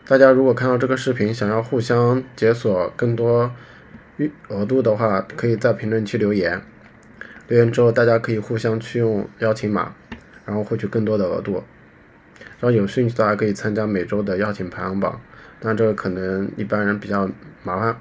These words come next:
麻烦吧，比较多，因为它最多的好像有三四十个，这里最多都有四十，你至少三十吧，至少三十你才有机会，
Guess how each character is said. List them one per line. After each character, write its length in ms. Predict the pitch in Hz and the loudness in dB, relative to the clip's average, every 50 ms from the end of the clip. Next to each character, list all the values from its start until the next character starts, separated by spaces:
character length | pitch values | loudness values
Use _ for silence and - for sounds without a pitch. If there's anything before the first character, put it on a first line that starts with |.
| - | -10
麻 220 | - 98 90 95 101 | -10 -6 -6 -4 -4
烦 160 | 120 117 101 | -4 -4 -4
吧， 160 | 92 - - - - - - | -4 -6 -8 -12 -20 -20 -20
比 200 | - - - - | -20 -20 -14 -4
较 120 | - 110 107 | -2 -2 0
多， 300 | 104 120 117 120 120 120 - - - - - - - - - | 0 0 0 0 0 -4 -8 -14 -20 -20 -20 -20 -20 -8 -2
因 100 | 135 127 | 0 2
为 140 | 131 131 | 2 0
它 180 | 127 - 131 127 | 0 -2 -4 -4
最 220 | 127 - 139 123 | -2 -2 -2 -2
多 160 | 117 127 123 123 | 0 0 0 0
的 80 | 120 | 0
好 120 | - 104 104 | -2 -2 -2
像 120 | 107 113 | -2 0
有 160 | 110 107 104 104 | -2 -2 -4 -4
三 220 | - - 120 117 | -4 -2 -4 -4
四 160 | 120 - 117 | -2 -4 -8
十 180 | 113 - - 104 | -8 -6 -8 -6
个， 220 | 107 117 107 101 | -2 -2 -2 -2
这 100 | 101 104 101 | -2 -4 -6
里 160 | - - - - - - - - - - - - - - - - - - - - - - - - - - - - - - - - - - - - - - - - - - - - - - - - - - - - - - - - - | -8 -10 -12 -14 -20 -20 -20 -20 -20 -20 -20 -20 -20 -20 -20 -20 -20 -20 -20 -20 -20 -20 -20 -20 -20 -20 -20 -20 -20 -20 -20 -20 -20 -20 -20 -20 -20 -20 -20 -20 -20 -20 -20 -20 -20 -20 -20 -20 -20 -20 -20 -20 -20 -20 -20 -18 -6
最 160 | - 110 104 | -4 -4 -2
多 140 | 101 110 104 | -2 -4 -4
都 140 | 107 113 107 | -2 -2 -2
有 120 | 98 95 | -2 -4
四 240 | 98 - - 131 110 | -6 -6 -4 -4 -4
十， 240 | - - 90 85 - 110 - - - - - - - - - - - - - - - - - - - - - - - - - - - | -4 -4 -6 -8 -8 -10 -14 -20 -20 -20 -20 -20 -20 -20 -20 -20 -20 -20 -20 -20 -20 -20 -20 -20 -20 -20 -20 -20 -20 -20 -20 -12 -6
你 320 | 113 113 113 110 107 104 | -2 0 0 2 0 -2
至 180 | 101 - - 135 | -4 -2 -4 -4
少 320 | 127 - 117 107 104 104 | 0 0 2 2 2 0
三 300 | 101 - - 123 123 131 | 0 0 0 0 0 0
十 180 | 127 - 98 95 | 0 -2 -4 -2
吧， 280 | 98 107 104 98 98 98 | 0 0 0 0 -2 -4
至 260 | - - - - - | -10 -16 -14 -8 -4
少 160 | 120 110 101 | -2 -2 -2
三 240 | 98 - 117 110 117 | -2 -4 -4 -4 -4
十 160 | 117 - 101 | -4 -4 -4
你 120 | 101 98 95 | -4 -4 -4
才 160 | - - 104 | -4 -4 -2
有 100 | 98 90 | -2 -4
机 220 | - - - 104 | -6 -6 -8 -6
会， 200 | 101 107 98 - | -4 -2 -4 -4